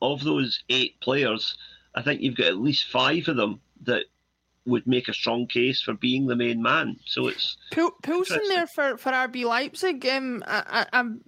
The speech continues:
Speaker 2: remember being impressed with him. I'm, I'm, I mean, I'm impressed with the entire Leipzig team, to be honest, but I do remember him standing out in the games that I've seen him play in the, in the Champions League, um,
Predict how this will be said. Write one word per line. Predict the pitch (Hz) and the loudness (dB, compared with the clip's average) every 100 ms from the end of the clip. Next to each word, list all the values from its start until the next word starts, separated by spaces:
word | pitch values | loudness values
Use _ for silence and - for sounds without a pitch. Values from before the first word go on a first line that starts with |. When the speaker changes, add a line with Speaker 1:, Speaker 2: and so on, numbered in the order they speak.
| - | -6
Speaker 2:
remember | 254 269 294 330 | 0 2 2 4
being | 269 254 240 | 2 2 -2
impressed | 226 247 240 - | 0 2 0 0
with | 240 | -4
him. | 247 240 240 | 0 0 0
I'm, | 220 220 | -2 0
I'm, | 220 208 214 - | 0 0 -4 -4
I | |
mean, | 233 226 | -2 -2
I'm | 220 | -2
impressed | 226 220 240 247 | -2 0 2 2
with | 277 - | -2 -4
the | |
entire | 226 220 220 214 | -6 -2 2 2
Leipzig | 220 220 - 226 208 | 2 0 -2 -10 -8
team, | - 254 | -4 -4
to | 254 | -4
be | 240 220 | -4 0
honest, | 220 262 - | 0 0 -2
but | 220 | 0
I | 214 | 2
do | 262 | 2
remember | 277 269 247 233 | 2 2 2 0
him | 226 233 | 0 -2
standing | 220 240 226 220 | 0 0 0 0
out | 226 240 - - - - - | 2 0 -2 -16 -20 -20 -10
in | - 226 | -4 -2
the | |
games | 220 240 226 | 0 0 0
that | 220 190 | 0 0
I've | |
seen | - 247 226 | -2 -4 -2
him | 226 226 - | -2 -4 -6
play | - 226 220 220 | -2 0 2 2
in | - 226 220 | 0 -2 -2
the, | 220 214 214 _ _ _ _ _ - | 0 0 -2 _ _ _ _ _ -8
in | 240 220 | -4 -2
the | |
Champions | 208 233 220 233 214 220 | -2 -2 -2 -4 -4 0
League, | 226 220 - - | -2 -2 -8 -2
um, | 226 214 214 | 0 0 -4